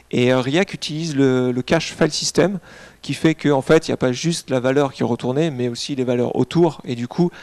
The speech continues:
la plupart des données qui sont accédées, euh, régulièrement, qui sont chaudes, sont déjà en mémoire, euh, du file system. Euh, donc c'est parfait pour des données séquentielles où on ajoute toujours à la fin, ce qui est le cas,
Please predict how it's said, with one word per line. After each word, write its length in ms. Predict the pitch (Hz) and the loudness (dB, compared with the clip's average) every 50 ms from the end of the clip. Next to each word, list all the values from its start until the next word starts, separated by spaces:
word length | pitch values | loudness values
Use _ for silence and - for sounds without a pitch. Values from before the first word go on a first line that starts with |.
| - - | -8 -6
la 60 | 113 | -6
plupart 380 | - - 160 - 196 185 175 147 | -4 -4 -2 2 2 2 4 4
des 100 | 147 143 | 2 2
données 280 | 135 143 147 147 139 | 2 0 0 -2 -4
qui 100 | - - | -4 -6
sont 180 | - - - 131 | -8 -4 -2 -2
accédées, 480 | 131 - - - 127 120 131 127 123 - - - - - - - - - | -2 -2 -4 -6 -4 0 0 0 0 -2 -8 -20 -20 -20 -20 -16 -10 -6
euh, 80 | 113 113 | -4 -4
régulièrement, 480 | 113 127 123 127 123 123 127 151 180 | -4 -4 -4 -2 -2 -2 -2 -2 -4
qui 120 | 180 - - | -6 -8 -12
sont 200 | - 123 120 117 | -12 -10 -10 -8
chaudes, 360 | - - 165 202 196 165 139 - - - - - - - | -4 0 0 0 0 -2 -6 -12 -16 -20 -20 -20 -14 -10
sont 340 | - - - 175 185 185 | -6 0 2 2 2 2
déjà 300 | 170 139 135 123 139 143 | 2 0 0 2 2 0
en 200 | 147 143 - 135 | 0 0 -2 -2
mémoire, 540 | 123 127 127 123 131 131 135 139 139 - - - 151 | -2 -2 0 2 4 4 4 2 0 -4 -10 -10 -8
euh, 200 | 120 117 117 113 | -6 -6 -6 -6
du 180 | 117 120 120 | -6 -8 -8
file 180 | 117 - 120 - | -8 -8 -10 -10
system. 280 | - - - - - 131 139 - _ _ _ _ _ _ _ _ _ _ _ _ _ _ _ _ - - - - - - - _ _ _ _ - - | -10 -14 -12 -14 -14 -14 -16 -20 _ _ _ _ _ _ _ _ _ _ _ _ _ _ _ _ -20 -20 -20 -20 -20 -20 -20 _ _ _ _ -2 0
Euh, 100 | 127 123 | 2 2
donc 160 | - 151 143 | 2 2 2
c'est 100 | - 175 | 2 2
parfait 320 | - 165 - - - 196 | 2 2 0 0 0 -2
pour 160 | 190 - 143 139 | -2 -2 -2 -2
des 100 | 143 135 | -2 0
données 220 | 143 143 143 135 | -2 -2 -2 -2
séquentielles 560 | - - 151 - 143 135 - - 156 160 156 | 0 0 0 0 0 -2 0 0 0 0 0
où 80 | - - | 0 -2
on 140 | 127 123 123 | -4 -4 -2
ajoute 240 | 123 123 131 - - - | -2 -2 -2 -4 -6 -8
toujours 280 | - - 139 131 123 | -10 -6 -4 -2 -2
à 20 | 120 | -2
la 80 | 117 | -2
fin, 240 | - - 165 185 180 | -4 -4 -6 -6 -8
ce 100 | - - | -8 -6
qui 100 | - 131 | -4 -2
est 40 | 123 | 0
le 100 | 123 120 | 0 0
cas, 300 | - - 147 147 151 | 0 2 0 0 0